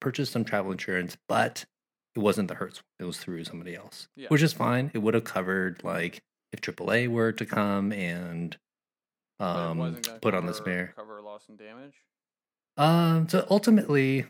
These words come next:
Speaker 1: it would have covered loss and damage up to, like, a thousand bucks. So I would have been covered, but it was a pain in the ass working with the support because they're like, "Oh, you didn't do the thing, blah, blah, blah." And I had, like, multiple agents that are describing, like,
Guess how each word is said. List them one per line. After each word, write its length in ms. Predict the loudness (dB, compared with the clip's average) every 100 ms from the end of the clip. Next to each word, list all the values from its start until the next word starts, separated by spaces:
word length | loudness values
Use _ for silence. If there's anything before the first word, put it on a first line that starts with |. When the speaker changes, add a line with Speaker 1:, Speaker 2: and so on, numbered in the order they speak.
| _
Speaker 1:
it 80 | 4
would 140 | 6
have 100 | 4
covered 340 | 2 2 2 0
loss 160 | -4
and 80 | -4
damage 280 | -4 -4 -4
up 140 | -8
to, 100 | -8
like, 180 | -10 -10
a 40 |
thousand 440 | -6 -6 -6 -10 -16
bucks. 340 | -18 -20 -20 _
So 80 | 2
I 40 | 4
would 160 | 4
have 40 | 2
been 120 | 0
covered, 480 | -2 0 0 0 -6 -2
but 360 | -2 -2 -8 -14 _ _ -4
it 40 |
was 60 | 0
a 20 |
pain 180 | 4 6
in 80 | 4
the 60 |
ass 360 | 2 -2 -4 -4
working 420 | -4 -2 -2 0
with 200 | -2 -2
the 460 | -4 -2 -2 -4 -8 _
support 480 | -10 -4 -2 -2 -6 _
because 420 | -8 -4 -2 -2 -2
they're 80 |
like, 120 | -6 -2
"Oh, 100 | 0
you 120 | 2
didn't 200 | 2 2
do 100 | 2
the 120 | 0
thing, 280 | 0 0 0
blah, 180 | -2 -4
blah, 300 | 0 0 0
blah." 80 | -4 _ _ _ -6
And 140 | -2
I 100 | 0
had, 200 | -2 -2
like, 260 | -4 -6 -6
multiple 400 | -4 -2 -2 -2
agents 360 | -4 -4 -6
that 120 | -6 -8
are 40 |
describing, 580 | -8 -2 -2 0 -2 -2
like, 340 | -4 -6 -8